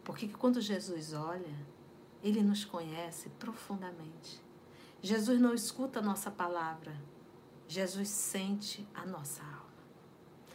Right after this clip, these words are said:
Porque às vezes a gente fala de Jesus, mas o coração é só fel. Então,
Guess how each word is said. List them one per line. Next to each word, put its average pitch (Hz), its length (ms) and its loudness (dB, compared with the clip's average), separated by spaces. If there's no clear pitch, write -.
Porque 208 180 4
às 226 180 4
vezes 220 260 2
a 208 40 4
gente 208 300 2
fala 190 280 2
de 185 120 -6
Jesus, 180 580 -2
mas 175 240 -4
o - 40 -10
coração 165 760 -8
é 156 100 -12
só - 560 -8
fel. 147 220 -10
Então, 175 640 2